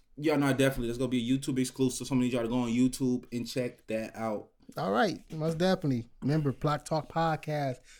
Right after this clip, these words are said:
Speaker 2: We need that fifteen hundred subscribers.
Speaker 1: One five zero zero.
Speaker 2: So make sure y'all head over there, check us out. All right.
Speaker 1: Yeah.
Speaker 2: All right, man. What, what's up? What's first up on the docket, man?
Speaker 1: Man, what's first on the docket? First thing we got on the docket, dog,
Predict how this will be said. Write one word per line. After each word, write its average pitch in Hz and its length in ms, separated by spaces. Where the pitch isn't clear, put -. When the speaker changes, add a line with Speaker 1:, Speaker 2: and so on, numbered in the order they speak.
Speaker 2:
We 147 100
need 151 160
that 156 240
fifteen 170 380
hundred 170 240
subscribers. 175 600
Speaker 1:
One 117 140
five 110 640
zero 107 260
zero. 110 240
Speaker 2:
So 131 60
make 143 180
sure 156 140
y'all 151 180
head 151 220
over 156 240
there, 156 160
check 147 240
us 143 160
out. 135 160
All 113 80
right. 131 320
Speaker 1:
Yeah. 80 360
Speaker 2:
All 185 140
right, 202 240
man. 180 260
What, 196 140
what's 202 180
up? 214 240
What's 202 200
first 190 260
up 175 140
on 170 80
the 151 80
docket, 147 400
man? 117 220
Speaker 1:
Man, 175 80
what's 226 140
first 220 240
on 202 120
the 131 140
docket? 196 760
First 220 260
thing 220 80
we 220 100
got 202 180
on 190 100
the 139 80
docket, 147 480
dog, 160 400